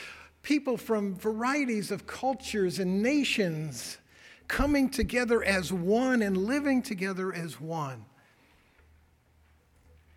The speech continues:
And he mocks it. And then he talks about Christ,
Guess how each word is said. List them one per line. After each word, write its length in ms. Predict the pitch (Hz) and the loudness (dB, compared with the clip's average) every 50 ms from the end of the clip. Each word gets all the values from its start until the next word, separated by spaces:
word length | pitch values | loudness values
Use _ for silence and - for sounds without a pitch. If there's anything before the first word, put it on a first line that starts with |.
| _ _ - _ _ _ _ _ _ _ _ | _ _ -20 _ _ _ _ _ _ _ _
And 100 | - 196 | -10 -8
he 80 | 202 196 | -8 -6
mocks 600 | 190 185 190 196 214 226 247 240 - - - - | -6 -6 -6 -8 -8 -8 -10 -12 -12 -12 -12 -12
it. 240 | 151 - - - - - - - - _ _ _ _ - - - - - - - - - - - - - - _ _ _ _ _ _ _ _ _ _ - - | -14 -14 -16 -18 -18 -18 -20 -20 -20 _ _ _ _ -20 -20 -20 -20 -20 -20 -20 -20 -20 -20 -20 -20 -20 -20 _ _ _ _ _ _ _ _ _ _ -10 -4
And 100 | 170 165 | -2 0
then 120 | 185 196 | 2 2
he 100 | 196 165 | 0 0
talks 480 | - - - 208 196 180 165 - - - | -2 -6 -6 -4 -4 -4 -6 -8 -8 -8
about 540 | 175 143 156 170 156 151 151 139 - - - - - - - - - - _ _ _ _ _ _ | -6 -6 -4 -4 -4 -4 -6 -8 -10 -14 -18 -20 -20 -20 -20 -20 -20 -20 _ _ _ _ _ _
Christ, 720 | - - - 208 185 165 131 104 - - - - - - | -12 -8 -8 -6 -6 -8 -10 -10 -14 -16 -16 -16 -18 -18